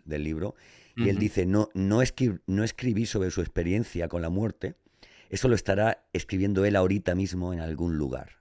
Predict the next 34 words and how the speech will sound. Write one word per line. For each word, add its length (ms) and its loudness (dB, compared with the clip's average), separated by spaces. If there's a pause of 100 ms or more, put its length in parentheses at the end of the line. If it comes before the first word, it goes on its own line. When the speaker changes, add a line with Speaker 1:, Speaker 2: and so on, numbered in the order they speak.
Speaker 1:
¿no? 160 -12 (340)
Speaker 2:
Mm. 400 -8
Speaker 1:
¿Vale? 400 -4
Y, 420 -2 (260)
o 60 -14
sea, 160 -12
y 60 -10
fíjate 320 0
si, 340 -6 (160)
si 360 -10
la 160 -4
idea 260 0
que 120 -6
le 140 -4
queda 200 -2
a 20 -2
su 180 -8
hijo 160 -6
en 60 -4
la 80 -6
cabeza 280 -4
es 100 -10
esa, 280 -10 (540)
de 200 -4
que, 460 -2
de 220 -8
que 80 -6
hablará 240 0
sobre 220 -2
su 120 -2
experiencia 380 -2
con 180 0
la 80 0
muerte, 500 -2